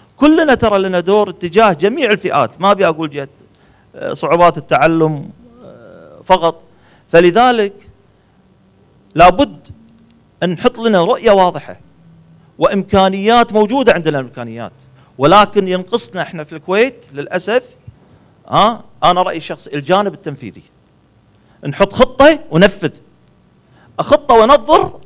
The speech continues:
هذا الكل قادر عليها، خطه ونفذ حتى اوصل لهدفي، وذيك الساعه انا اقول تعال والله حاسبني. فلذلك كل مؤسسه فينا لابد تط-، تطلع خطتها التنفيذيه واضحه.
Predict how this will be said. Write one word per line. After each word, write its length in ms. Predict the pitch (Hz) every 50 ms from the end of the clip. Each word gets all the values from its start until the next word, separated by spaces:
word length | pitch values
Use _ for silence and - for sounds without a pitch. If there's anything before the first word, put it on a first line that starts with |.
| -
هذا 180 | 226 247 247 262
الكل 200 | 240 - 294 285
قادر 320 | 240 - 196 170 135 117
عليها، 340 | 95 98 98 92 85 82 - _ _ _ _ _ _ _
خطه 300 | _ - 294 - - -
ونفذ 420 | 403 403 403 403 392 - - - - - - _ _ _ _ _ _ -
حتى 260 | - 226 - - -
اوصل 340 | - 277 277 269 - 254 202
لهدفي، 400 | 151 160 120 104 104 - - - _ _ _ _ _ -
وذيك 260 | 190 190 220 214 233
الساعه 500 | 214 - - 254 262 233 - 185 196 214
انا 280 | 214 220 214 - - - _ _ -
اقول 500 | 170 170 165 190 240 247 247 240 226 - _ _ _ _ _ _ _ _ _ _ _ _ _ _ _ - - -
تعال 420 | 208 190 180 208 220 220 220 214 - -
والله 260 | 160 190 196 196 185 170
حاسبني. 520 | 185 190 190 185 - 220 185 180 165 113 - _ _ _ _ _ _ _ _ _ -
فلذلك 640 | 175 185 185 185 190 254 277 285 269 247 - - -
كل 260 | - 359 370 349 339
مؤسسه 460 | 311 - - 254 - 262 247 - 233
فينا 220 | 196 233 226 214
لابد 280 | 208 202 202 202 240 240
تط-، 460 | - - 196 - 254 - _ - - - - _
تطلع 320 | - 277 311 285 247 208 165
خطتها 460 | - - 196 - - 214 226 - 208
التنفيذيه 580 | 202 - 190 185 170 190 202 196 226 220 196 175
واضحه. 460 | 180 196 208 196 175 151 - 120